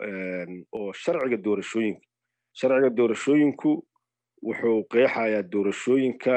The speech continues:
dowladaha hoose iyo qaabka u dhacayaan iyo qaabka madaxdooda loo dooranayo. Eh, dowr weyn aan ku lahayn macnaha. Markii gobolka Banaadir la fiiriyo, qaybta gobolka Banaadir,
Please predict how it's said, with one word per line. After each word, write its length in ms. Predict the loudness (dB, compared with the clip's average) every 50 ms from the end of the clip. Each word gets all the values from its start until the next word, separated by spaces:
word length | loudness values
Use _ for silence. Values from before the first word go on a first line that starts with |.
| 2 2 -2 -6
dowladaha 440 | -6 -4 -4 -2 -2 -2 -2 -2 -4
hoose 340 | -4 -4 -6 -6 -4 -6 -4 -4
iyo 160 | -6 -10 -10
qaabka 360 | -4 -2 -2 -2 -4 -6 -10 -12
u 80 | -8 -8
dhacayaan 440 | -6 -6 -6 -2 -2 -2 -2 -2 -6 -12
iyo 120 | -20 -4 -2
qaabka 260 | 0 0 0 -2 -6 -4
madaxdooda 420 | -2 -2 -2 -4 -6 -10 -12 -10
loo 140 | -8 -8 -8 -8 -10
dooranayo. 400 | -14 -14 -14 -16 _ -20 -20 _ _ _ _ _ _ _ _ _ _ _ _ _ _ _ _ _ _ _ 0
Eh, 500 | 2 2 4 4 4 4 2 2 0 0 -2 -6 -6 -8 -10 -12 -14 -4 0
dowr 220 | 2 2 2 2
weyn 260 | 0 0 0 0 0 -2
aan 80 | -6 -6
ku 80 | -6 -4
lahayn 280 | -4 -4 -8 -12 -12 -12
macnaha. 300 | -12 -10 -12 -12 -12 -14 _ _ _ _ _ -10
Markii 320 | -8 -8 -8 -12 -14 -10
gobolka 380 | -4 0 0 0 0 -2 -6 -10
Banaadir 400 | -6 -4 -4 -4 -4 -6 -10 -10
la 60 | -12
fiiriyo, 340 | -12 -8 -8 -6 -6 -6 -6
qaybta 320 | -2 -2 -2 -2 -2 -6 -6
gobolka 320 | -4 -2 -2 -2 -4 -6
Banaadir, 400 | -10 -6 -4 -4 -2 -2 -4 -8